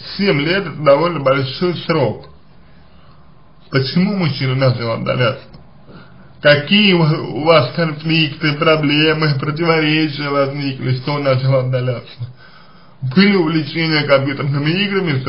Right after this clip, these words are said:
свободное время, либо, э, гулянки с друзьями. Но это же было не всегда.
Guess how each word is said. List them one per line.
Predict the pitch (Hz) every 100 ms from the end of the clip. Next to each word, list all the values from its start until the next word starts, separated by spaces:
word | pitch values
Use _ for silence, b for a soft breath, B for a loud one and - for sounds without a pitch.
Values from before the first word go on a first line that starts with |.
| 131
свободное | 139 131 131 139
время, | 147 180 196
либо, | 143 147 160
э, | 151 135 - 123 120 120
гулянки | 135 151 147 139
с |
друзьями. | 131 147 147 147 135 131 165 117
Но | 143 160 - -
это | - - 160
же | 127 139
было | 151 165 151
не | 135 139 131
всегда. | - 127 117 139 160 165 135